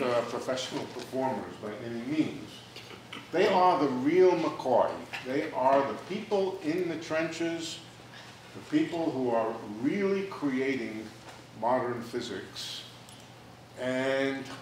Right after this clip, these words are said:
I hope that some of this excitement, some of this enthusiasm for the subject comes across from the lectures. So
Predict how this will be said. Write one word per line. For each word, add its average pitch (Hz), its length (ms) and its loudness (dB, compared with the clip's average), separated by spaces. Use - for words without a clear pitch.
I 131 100 -2
hope - 440 2
that 139 340 2
some 190 500 0
of 143 360 0
this 139 240 -6
excitement, 123 640 -6
some 160 460 0
of 131 340 -4
this - 560 -8
enthusiasm 143 800 0
for 123 180 -8
the 120 120 -6
subject 117 600 -6
comes 156 260 -6
across 120 540 -4
from 143 200 -6
the 139 60 -2
lectures. 92 680 -8
So - 100 -12